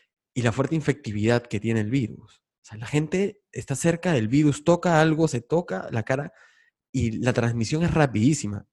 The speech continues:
Y el ejemplo de eso es lo que está pasando en Europa,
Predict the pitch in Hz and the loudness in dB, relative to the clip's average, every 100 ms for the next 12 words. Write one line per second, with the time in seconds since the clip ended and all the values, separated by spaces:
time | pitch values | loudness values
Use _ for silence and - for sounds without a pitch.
0 | _ 123 113 104 131 151 160 156 147 160 | _ -2 0 0 -2 2 6 6 6 0
1 | - - 139 143 - _ _ _ 110 107 | -2 2 2 2 -2 _ _ _ -4 -2
2 | 113 123 147 143 110 117 110 127 - | 0 0 0 2 4 4 4 -2 -4